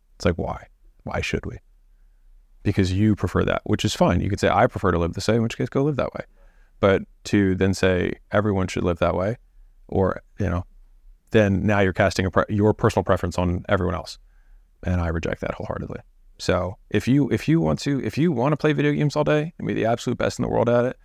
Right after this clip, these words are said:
and you are the best in the world at it, and you get Twitch sponsorships and you have all that stuff and you learn to eat because of you're so good at it and you're so obsessed with it, who am I to stop you from doing that? You're gonna die and I'm gonna die.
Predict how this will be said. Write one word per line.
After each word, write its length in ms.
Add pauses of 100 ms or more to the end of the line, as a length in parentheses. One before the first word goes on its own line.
(260)
and 160
you 140
are 140
the 60
best 200
in 60
the 40
world 220
at 160
it, 60
and 100
you 80
get 220
Twitch 320
sponsorships 560
and 80
you 60
have 200
all 100
that 120
stuff 220
and 60
you 100
learn 160
to 120
eat 220 (340)
because 240
of 80
you're 120
so 220
good 140
at 100
it 40
and 60
you're 100
so 140
obsessed 280
with 120
it, 120 (840)
who 160
am 100
I 140
to 80
stop 300
you 40
from 140
doing 200
that? 160 (440)
You're 120
gonna 140
die 220
and 80
I'm 120
gonna 140
die. 260